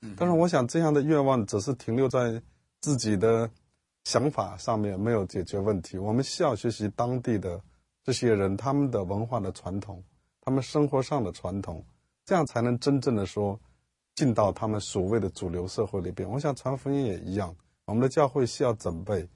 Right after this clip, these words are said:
Speaker 2: 我们要学习当地的语言，学习他们的历史文化的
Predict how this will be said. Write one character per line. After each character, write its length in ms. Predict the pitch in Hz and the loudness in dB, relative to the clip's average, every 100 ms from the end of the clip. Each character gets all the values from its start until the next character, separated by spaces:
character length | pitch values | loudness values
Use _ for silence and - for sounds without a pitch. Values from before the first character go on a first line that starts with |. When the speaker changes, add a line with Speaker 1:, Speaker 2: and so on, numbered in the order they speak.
| _ _ | _ _
Speaker 2:
我 80 | - | -4
们 100 | 113 | 0
要 60 | 131 | 0
学 200 | - 131 | 0 0
习 240 | - 107 | 0 -2
当 260 | 104 123 127 | 0 0 2
地 100 | 127 | 2
的 100 | 107 | 2
语 240 | 92 87 | 0 -2
言， 280 | 87 87 92 - _ _ _ | -4 -4 -6 -10 _ _ _
学 80 | - | -4
习 140 | 135 - | 0 0
他 160 | - | 0
们 100 | 131 | 0
的 80 | 123 | 2
历 180 | 123 139 | 2 0
史 200 | - 95 | 0 -4
文 200 | 92 110 | -2 -2
化 200 | 143 120 | -2 -2
的 180 | 95 | -4